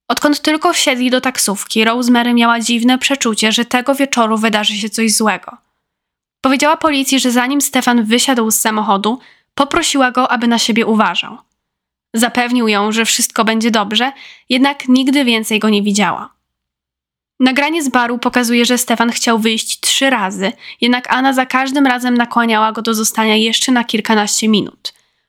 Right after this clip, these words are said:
W końcu zdecydowali się wspólnie wrócić do domu. Proces rozpoczął się trzydziestego pierwszego marca dwa tysiące czternastego roku.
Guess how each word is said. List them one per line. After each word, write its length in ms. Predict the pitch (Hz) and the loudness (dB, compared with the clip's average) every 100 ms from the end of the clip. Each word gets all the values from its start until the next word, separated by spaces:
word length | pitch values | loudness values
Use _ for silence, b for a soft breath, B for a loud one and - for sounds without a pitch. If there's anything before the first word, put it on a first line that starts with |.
| - | -18
W 120 | - | -2
końcu 440 | 233 208 214 240 | -2 0 -2 -2
zdecydowali 600 | 247 262 262 247 233 233 | 0 -2 0 0 0 0
się 160 | 240 240 | -2 -2
wspólnie 540 | - - 262 269 294 | -4 0 4 4 2
wrócić 340 | 247 214 220 196 | 2 0 0 0
do 140 | 214 | 0
domu. 340 | 202 151 - 254 _ _ _ _ _ _ _ _ _ _ _ _ _ _ _ _ _ | 0 -2 -8 -20 _ _ _ _ _ _ _ _ _ _ _ _ _ _ _ _ _
Proces 480 | - 285 294 339 320 | -2 0 0 0 0
rozpoczął 500 | 311 - 262 254 247 | 0 0 0 0 0
się 180 | 247 247 | 0 -2
trzydziestego 600 | - 240 233 - 240 262 | 0 0 0 0 -2 0
pierwszego 480 | 277 254 - 247 240 | 0 -2 -2 0 2
marca 460 | 214 208 - 226 | 2 0 -2 -2
dwa 180 | 220 233 | 0 -2
tysiące 420 | 240 - 226 220 | -2 0 0 0
czternastego 760 | - - 220 214 214 - 208 208 | -4 -2 0 0 0 -4 -2 0
roku. 380 | 185 - 160 | 0 -2 -12